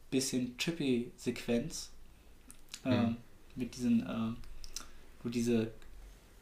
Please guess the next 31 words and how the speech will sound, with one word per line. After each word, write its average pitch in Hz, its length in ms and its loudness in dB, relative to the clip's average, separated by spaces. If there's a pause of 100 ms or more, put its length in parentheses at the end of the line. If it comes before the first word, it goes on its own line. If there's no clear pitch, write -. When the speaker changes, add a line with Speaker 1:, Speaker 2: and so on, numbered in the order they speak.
(580)
Speaker 1:
äh, 117 220 4 (120)
wo 123 100 4
Dämonen 127 500 10
und, - 200 4
äh, 233 80 2
Robin 233 500 6
als 120 160 10
Obdachlose 120 500 8
so 120 120 0
ein 110 80 0 (160)
bisschen 123 260 2
so 120 80 0
diese, 117 300 -2 (280)
übereinander 127 460 4
diese 120 180 -2
Gesichter 120 420 2
haben. 120 280 0 (440)
Da - 80 -6
haben 123 100 2
wir 131 80 6
im 120 60 4
Prinzip 120 480 2
so - 120 0
mehrere 127 400 4
Minuten 127 540 2
lang 120 360 4
sie 123 140 2
einfach 131 340 0 (180)
vor 131 200 0
schwarzen 123 460 -2
Molton 123 440 2